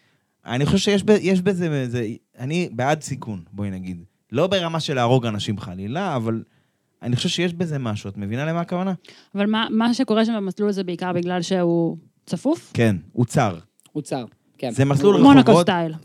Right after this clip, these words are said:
Speaker 1: כן,
Speaker 3: כן,
Speaker 1: אבל הרבה
Speaker 3: כן.
Speaker 1: יותר מהיר.
Speaker 3: מאוד מהיר. הוא מ-, מהיר ברמה של מונ-, של מונזה.
Speaker 1: כן.
Speaker 3: זה ה-, זה הרמת מהירות.
Speaker 1: כן, אבל... אבל...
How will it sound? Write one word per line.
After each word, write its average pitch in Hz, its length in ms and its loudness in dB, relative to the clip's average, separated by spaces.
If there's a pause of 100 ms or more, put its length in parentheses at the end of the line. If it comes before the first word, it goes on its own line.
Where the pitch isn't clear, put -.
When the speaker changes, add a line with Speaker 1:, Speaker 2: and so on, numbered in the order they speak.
Speaker 1:
כן, 104 300 -2 (160)
Speaker 3:
כן, 156 140 2
Speaker 1:
אבל 117 100 -2
הרבה 104 380 -8
Speaker 3:
כן. 131 100 2
Speaker 1:
יותר 98 200 -6
מהיר. 90 280 -12 (360)
Speaker 3:
מאוד 170 440 2
מהיר. 117 300 -4 (180)
הוא 151 240 2
מ-, 165 300 -4
מהיר 185 280 2
ברמה 175 380 0
של 175 180 -2
מונ-, 151 280 -4
של 143 200 0
מונזה. 156 340 0 (300)
Speaker 1:
כן. 131 100 -10
Speaker 3:
זה 156 280 6
ה-, 147 100 0
זה 165 140 2
הרמת 143 300 -2
מהירות. 110 220 0
Speaker 1:
כן, 90 60 -2
אבל... 101 240 0 (260)
אבל... 104 200 2